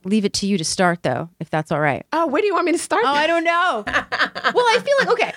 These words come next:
Speaker 1: so I feel like what I, I, I, you know, I meant to check the messenger. I feel like we had this discussion, like, four years ago,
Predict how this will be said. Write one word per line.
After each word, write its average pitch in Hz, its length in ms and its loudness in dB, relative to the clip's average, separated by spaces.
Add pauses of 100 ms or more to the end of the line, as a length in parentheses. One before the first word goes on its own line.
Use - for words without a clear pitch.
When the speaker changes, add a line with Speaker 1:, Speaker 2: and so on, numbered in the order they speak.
Speaker 1:
so 440 120 -2
I 415 120 4
feel 480 180 2 (140)
like - 80 -2 (140)
what 359 200 2
I, 349 200 4 (280)
I, 294 120 -10 (180)
I, 302 60 0 (180)
you 349 100 2
know, 392 100 2
I 330 120 -2
meant 359 300 0
to 415 200 0
check - 380 -4 (100)
the 220 100 2
messenger. 208 560 2
I 226 120 0
feel 320 180 0
like 359 140 2
we 339 100 2
had 233 220 2
this 226 100 -2
discussion, 196 460 -2
like, 165 160 -2
four 190 240 0
years 185 320 -2
ago, 294 440 0